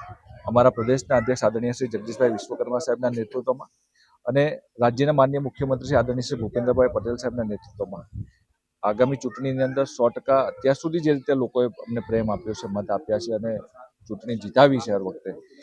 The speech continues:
એ જ પ્રેમ ગુજરાતના લોકો આવનારી સ્થાનિક સ્વરાજની ચૂંટણીમાં આપશે.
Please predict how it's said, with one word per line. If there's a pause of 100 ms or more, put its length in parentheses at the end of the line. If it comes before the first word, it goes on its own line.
(280)
એ
જ
પ્રેમ
ગુજરાતના
લોકો
આવનારી
સ્થાનિક
સ્વરાજની
ચૂંટણીમાં
આપશે.